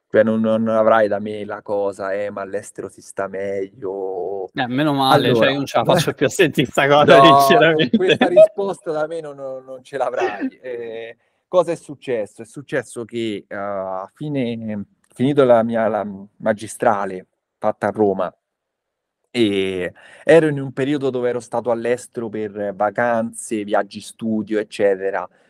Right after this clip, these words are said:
Speaker 1: e mi affascinava questa cosa di farmi un periodo all'estero e di, di,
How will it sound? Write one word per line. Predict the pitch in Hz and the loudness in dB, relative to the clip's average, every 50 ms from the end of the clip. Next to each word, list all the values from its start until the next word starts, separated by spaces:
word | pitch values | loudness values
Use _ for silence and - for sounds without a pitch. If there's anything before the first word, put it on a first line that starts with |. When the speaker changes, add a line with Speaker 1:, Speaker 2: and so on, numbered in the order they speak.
| _ _ _ _ _ _ _ | _ _ _ _ _ _ _
Speaker 1:
e | - - 147 143 131 123 | 0 4 6 6 6 6
mi | 123 127 131 131 | 4 0 -2 -2
affascinava | - 110 - - 127 120 - - - 131 135 131 123 120 110 104 101 | -2 -2 -2 -2 -4 -4 -4 -8 -8 -2 0 0 2 2 0 0 -2
questa | 104 104 - - 113 107 | -4 -8 -12 -10 -8 -6
cosa | - 117 107 107 | -4 -6 -6 -6
di | 101 101 | -10 -10
farmi | 95 113 104 104 101 95 92 | -6 -4 -2 -2 -2 -4 -8
un | 95 92 | -10 -10
periodo | - 110 107 107 107 101 104 101 | -10 -8 -6 -4 -6 -4 -4 -6
all'estero | 98 98 107 110 113 110 110 110 - - - - 117 107 107 104 104 101 101 101 101 98 _ _ _ _ _ _ _ _ _ | -6 -4 -2 0 0 0 0 -2 -4 -14 -8 -6 -6 -4 -4 -4 -4 -4 -4 -6 -6 -8 _ _ _ _ _ _ _ _ _
e | - 85 104 101 98 95 95 98 92 | -12 -10 -8 -6 -6 -6 -6 -8 -8
di, | 87 101 101 98 95 92 92 92 92 95 95 92 | -8 -8 -8 -6 -6 -8 -10 -10 -12 -14 -14 -12
di, | 92 98 98 95 92 92 90 87 92 92 92 92 92 92 | -10 -10 -10 -8 -10 -10 -10 -12 -12 -14 -18 -20 -20 -20